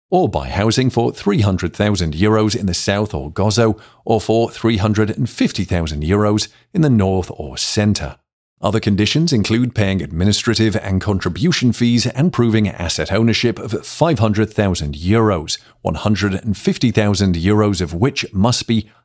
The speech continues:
liquid financial assets. Investors can include spouses, children, parents, and grandparents in the application for permanent residence. Obtaining Malta citizenship by naturalization for exceptional services by direct investment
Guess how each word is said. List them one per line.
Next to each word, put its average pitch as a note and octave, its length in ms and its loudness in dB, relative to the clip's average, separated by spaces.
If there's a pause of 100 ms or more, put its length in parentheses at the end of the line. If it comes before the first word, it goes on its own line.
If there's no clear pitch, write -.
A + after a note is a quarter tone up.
liquid G#2+ 480 0
financial F2 680 -2
assets. F2 680 -6 (340)
Investors G2 560 0
can G2+ 140 0
include G#2+ 380 0
spouses, G#2 720 -2
children, C3 500 0
parents, A2 540 2
and F#2 260 -2
grandparents G2+ 760 2
in F#2 140 -8
the D2+ 100 -4
application G2 680 -2
for - 140 -10
permanent F2 520 -2
residence. F2+ 680 -2 (840)
Obtaining G#2+ 600 2
Malta F#2+ 440 0
citizenship G2 880 0
by F#2+ 160 -2
naturalization G#2 1120 0
for A2+ 180 0
exceptional G#2+ 600 -2
services A2+ 600 0
by F#2+ 200 -2
direct F#2+ 580 0
investment A#2 640 0